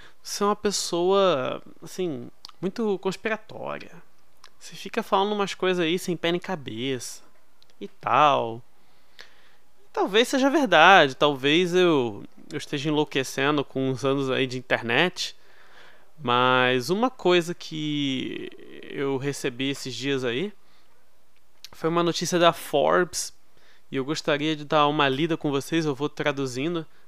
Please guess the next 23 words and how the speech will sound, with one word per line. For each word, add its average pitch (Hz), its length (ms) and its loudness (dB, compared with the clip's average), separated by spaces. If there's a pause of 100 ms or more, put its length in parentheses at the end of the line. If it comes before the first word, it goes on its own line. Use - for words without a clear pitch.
né, 131 220 -4 (920)
é, 131 160 2
enquanto 131 320 -2
eu 127 60 0
leio 131 200 0
aqui, 156 220 -4
porque - 260 -4
a 131 60 0
notícia 135 400 -4
tá 120 140 0
em 135 140 4
inglês, 151 480 2 (720)
mas 196 200 -2
é 262 40 4
uma 254 140 2
notícia 233 480 2
que 240 320 0
me 226 140 2
chamou 220 340 2
muita 190 280 4
atenção, 170 640 6 (920)
e 147 500 -2
ela, 170 300 6